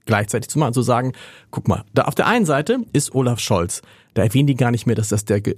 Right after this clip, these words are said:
<laughs> Kanzler der gescheiterten Ampel ist, sondern das ist der Mensch, der sich für alle die einsetzt, die es schwer haben in Deutschland. Für die,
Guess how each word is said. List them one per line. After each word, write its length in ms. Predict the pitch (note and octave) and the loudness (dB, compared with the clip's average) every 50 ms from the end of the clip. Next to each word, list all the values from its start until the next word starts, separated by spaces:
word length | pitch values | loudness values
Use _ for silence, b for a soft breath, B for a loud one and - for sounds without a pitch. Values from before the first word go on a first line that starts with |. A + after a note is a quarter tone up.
| - - | -6 -12
<laughs> 100 | - - | -10 -8
Kanzler 340 | - - C#3 C#3 - - A#2 | -4 -2 -2 -2 0 0 -2
der 80 | A2+ A2 | 0 0
gescheiterten 460 | G2+ G#2 - - A#2+ - A#2 A2 G#2+ | -2 0 0 0 0 0 0 -2 0
Ampel 240 | - B2+ D3 D#3+ - | 0 0 0 0 -2
ist, 100 | C#3 - | 0 0
sondern 260 | C#3 C3+ A#2+ A#2 G2+ | 0 0 0 0 2
das 260 | - C3 D3+ D3+ - | 0 0 0 0 -2
ist 160 | D#3 C#3+ - - | -4 -2 0 0
der 100 | C#3+ C3 | 0 2
Mensch, 340 | A#2 A2+ A2+ A#2 A#2+ - B B B B B B B B B B B | 2 2 2 0 -2 -4 B B B B B B B B B B B
der 100 | - A2+ | 0 2
sich 160 | G#2+ A#2 A2 - | 2 0 -2 0
für 240 | - - - - | -2 -2 0 0
alle 200 | - A#2 C3 C3 A#2 | 0 2 2 0 0
die 240 | - C3 C3 - - | 2 0 0 2 2
einsetzt, 480 | A2+ A2+ A2+ G2 A2 G#2 - - - | 2 2 2 2 2 0 0 -4 -2
die 100 | - A2 | 0 0
es 100 | G#2+ - | 0 0
schwer 300 | - - A#2 A2 G2+ G2 | -2 0 2 2 2 2
haben 200 | G2+ F2+ F#2 F2+ - | 0 0 -2 0 -2
in 80 | F#2+ | -2
Deutschland. 520 | - F2+ - E2+ - - F#2 - - - - | 0 0 0 -2 -2 -2 -2 -2 -4 -4 -2
Für 160 | - A2+ G#2+ | -2 -2 0
die, 320 | G#2+ A#2+ A#2+ A#2 A2 G#2+ | 0 0 0 2 2 0